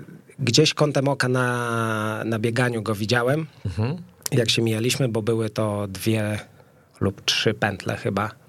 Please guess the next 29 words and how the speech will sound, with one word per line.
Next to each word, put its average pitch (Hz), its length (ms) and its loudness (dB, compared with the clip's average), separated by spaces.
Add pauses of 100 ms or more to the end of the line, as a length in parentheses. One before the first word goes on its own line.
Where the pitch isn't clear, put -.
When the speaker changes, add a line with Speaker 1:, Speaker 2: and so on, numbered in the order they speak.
Speaker 1:
na, 92 180 -2
na 101 140 -4
bieganiu, 107 400 -2
więc 101 300 -4
gdzieś 120 300 0
tam 113 180 -2
go 107 240 -2
widziałem. 101 680 -2
Widziałem, 110 400 -2
że 101 160 0
jest 98 200 -4
wysoko 107 380 0
na 98 120 -2
pewno, 107 320 0
bo, 98 220 -4 (1800)
e, 101 420 0 (220)
bo 110 260 0
nie 110 160 -2
było 104 360 -2
za 104 180 -4
bardzo, 104 500 -4 (420)
na 110 100 2
pierwszej 113 320 2
pętli 107 280 0
nie 104 120 -2
było 104 180 -2
dużo 101 260 -4
osób. - 300 -6 (120)
Speaker 2:
Mhm. 95 260 -2